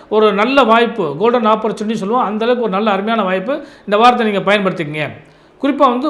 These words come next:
புத்திரபாக்கியத்தை எதிர்பார்த்துட்டு இருக்கக்கூடிய பெண்களுக்கு நல்ல யோகங்கள் கிடைக்கும். சுப மங்களங்களை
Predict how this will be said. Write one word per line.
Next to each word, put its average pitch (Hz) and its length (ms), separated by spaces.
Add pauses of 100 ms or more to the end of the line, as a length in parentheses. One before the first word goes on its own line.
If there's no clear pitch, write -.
புத்திரபாக்கியத்தை 269 680
எதிர்பார்த்துட்டு 240 380
இருக்கக்கூடிய 208 320
பெண்களுக்கு 214 640
நல்ல 220 280
யோகங்கள் 214 420
கிடைக்கும். 160 320 (440)
சுப 254 260 (120)
மங்களங்களை 240 500